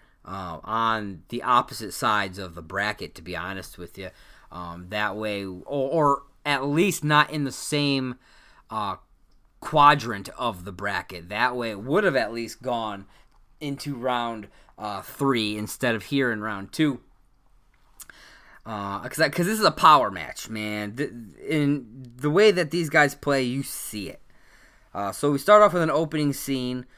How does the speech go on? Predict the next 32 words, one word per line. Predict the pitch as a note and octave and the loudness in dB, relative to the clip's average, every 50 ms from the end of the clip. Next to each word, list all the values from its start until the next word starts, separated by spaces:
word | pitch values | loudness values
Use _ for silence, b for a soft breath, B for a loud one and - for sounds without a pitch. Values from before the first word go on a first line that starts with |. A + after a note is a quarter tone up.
| b b b | b b b
We've | - B2 A#2 - | -8 -8 -6 -2
got | - B2 A#2+ A2+ A2+ - | 0 2 2 2 0 -2
Kevin | - - F3 E3+ E3+ E3 | -2 0 0 0 0 -2
Smets | C#3+ - - D3+ D3 C#3+ C#3 - | -4 -2 -2 -2 -2 -2 -2 -6
in | - C3+ | -8 -8
the | C3 | -8
back. | A#2 A2 A2+ A2+ A2+ A2+ A2+ - - - - - | -4 -2 0 0 0 0 -2 -4 -8 -20 -20 -18
Jay | A2 A2 B2 C3+ C3+ C#3 | -10 -4 -2 0 0 0
approaches, | C3+ C3 - C3+ B2 A#2+ A2+ - B2+ B2 A#2 A2+ - | 0 0 0 -2 -2 -2 -2 -4 -4 -6 -6 -8 -10
and | - G#2+ A2 A2+ A2 A2 | -10 -8 -6 -6 -6 -6
again, | E2 A2+ C3 D#3 F3+ F3+ E3+ E3 D#3 - - - | -8 -6 -2 0 0 0 0 -2 -4 -10 -14 -16
we | - F2+ F2+ | -14 -14 -12
see | - - G2 | -12 -12 -12
someone | F#2 - - G#2 G#2 A2 A2+ G#2+ | -12 -10 -8 -8 -8 -8 -8 -6
try | - A2+ G#2 A2 | -4 -2 -2 -2
to | A#2 | -2
do | A#2 B2 A#2 | -4 -6 -8
some | A#2 - C3+ C#3 | -8 -6 -6 -6
recruiting. | D3 D3 C#3+ - - A2+ G2+ F#2 E2 E2+ E2 E2 - b b b b b b b b b b | -6 -6 -8 -8 -10 -8 -8 -8 -8 -10 -12 -14 -16 b b b b b b b b b b
So, | b - C3 A#2+ A#2+ | b -2 0 0 0
you | A#2+ A#2+ | 0 0
know, | B2 A#2+ | -2 -2
you | A#2+ A#2+ B2 | 0 0 0
had | C3 B2 A#2 | -2 -2 -4
Kaiser | - - D3+ D3 D3+ D#3 D#3 D3 | 0 4 6 6 8 6 4 0
trying | C#3+ - D#3 D3 C#3 C3+ C3 B2+ | -2 0 0 0 0 0 -2 -2
to | B2 | -2
recruit | B2+ C3 B2+ B2 B2+ A#2+ - - D3+ D3 D3+ | -4 -4 -4 -4 -6 -6 -2 0 0 0 0
one | C#3 C3 | 0 -2
of | B2 B2 | -2 -2
Jay's | B2 C#3+ E3 F3 F3 E3+ | 0 0 2 2 0 -2
guys, | D#3+ F3+ F3 F3 F3 F3+ F3 | -2 -2 -2 0 -2 -2 -4